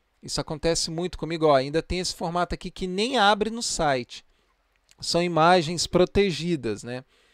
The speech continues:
Essa imagem aqui, por exemplo, ela está protegida, ela nem vai, ela nem me redireciona lá pro site. Ela dá essa mensagem de erro, que eu preciso de um programa específico pra abrir ela. Então, o que que eu faço? Eu tiro aqui,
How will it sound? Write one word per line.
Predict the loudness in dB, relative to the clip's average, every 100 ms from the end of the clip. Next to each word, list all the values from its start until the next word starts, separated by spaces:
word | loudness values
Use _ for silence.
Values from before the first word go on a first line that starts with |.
| _ 0
Essa | 2 2 -2
imagem | 0 -2 -2 -6
aqui, | -10
por | -6
exemplo, | -4 -4 -6 -2
ela | -4 -4
está | -6 -6
protegida, | -4 -6 -4 -4 -4 -2 0
ela | 0
nem | -4 -6 -6
vai, | 0 0 0 -4 -14 _ _ -2
ela | 2 2
nem | 2 0
me | -2
redireciona | -2 0 2 2 2 -2 -4 -2
lá | -2
pro | -2 -6
site. | -4 0 0 0 -8 -20 _ _ _ _
Ela | 0 2 2
dá | 2
essa | 0 -2
mensagem | -8 -8 -10 -10 -10 -12
de | -6 -2
erro, | 0 -2 -6
que | -16
eu | -14
preciso | -12 -12 -12
de | -12
um |
programa | -6 -6 -4 -6 -6 -8 _ _ _ -10
específico | -8 -4 -4 -4 -6 -6 -8 -8
pra | -2 0 0
abrir | -2 -4 -4 -2 0
ela. | -2 -6
Então, | -8 -8
o |
que | -8 -4
que |
eu | -4
faço? | -2 -4 -4 -8 -18 _ _ _
Eu | -16 -14
tiro | -10 -4 -4
aqui, | -4 -6 -8